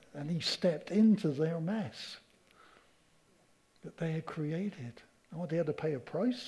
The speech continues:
for it. Not the love. They paid the price for making the mess. But his love was an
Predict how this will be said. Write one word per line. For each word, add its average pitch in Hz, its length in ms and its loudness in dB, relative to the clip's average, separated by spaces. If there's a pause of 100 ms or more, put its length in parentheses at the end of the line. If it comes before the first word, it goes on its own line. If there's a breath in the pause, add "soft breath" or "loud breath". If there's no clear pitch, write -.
(120)
for 117 160 -12
it. 156 160 -14 (1400 soft breath)
Not 190 180 -4
the 160 80 -2
love. 139 500 0 (960)
They 135 100 -8
paid 151 280 -2
the 143 60 -10
price 151 380 -2
for 143 140 -2
making 143 400 0
the 143 80 -2
mess. 196 500 -4 (1160 soft breath)
But 151 200 -4
his - 360 -2
love 139 580 2 (420)
was 151 200 -4
an 160 140 -2